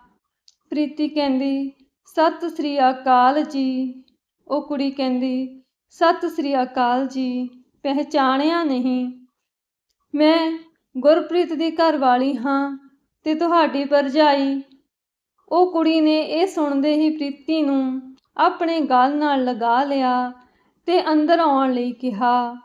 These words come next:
"ਪ੍ਰੀਤੀ, ਹੋਰ ਰਾਣੀ, ਠੀਕ ਹੋ ਤੁਸੀਂ? ਘਰ ਦੀ ਨੌਕਰਾਣੀ ਨੇ ਮੈਨੂੰ ਤੁਹਾਡਾ ਨਾਮ ਦੱਸਿਆ।"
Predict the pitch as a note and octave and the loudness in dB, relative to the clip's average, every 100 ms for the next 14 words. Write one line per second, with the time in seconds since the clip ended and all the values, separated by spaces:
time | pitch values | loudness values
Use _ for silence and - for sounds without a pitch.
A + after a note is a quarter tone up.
0 | _ _ _ _ _ _ _ _ _ _ | _ _ _ _ _ _ _ _ _ _
1 | _ C#4+ D4 D#4 D#4 E4 D#4+ D#4 D#4 _ | _ -2 0 -2 -2 -2 -2 -4 -8 _
2 | _ _ - D4 E4 F4+ D#4 C#4 C#4+ D4+ | _ _ 2 4 6 4 4 4 4 2
3 | D4+ D4+ D4+ - - D4 D4+ E4+ F4 E4+ | 0 -2 -6 -10 -2 -2 0 0 0 0
4 | E4 E4 E4+ D#4+ D#4+ - _ _ _ F4 | -4 -2 -2 -2 -4 -12 _ _ _ 2
5 | A3 C4+ D#4 D#4+ C#4+ D4+ C#4 C4 C#4 E4 | 2 2 2 2 2 2 0 2 0 0
6 | E4 C#4+ C4+ C4 C4 D4 D4 C4 B3+ B3+ | -2 -2 -2 -2 -2 -2 -2 0 0 0
7 | B3 B3+ D4 C4+ C4+ C#4 B3+ B3 B3 | -2 -2 -2 -4 -4 -2 0 2 -2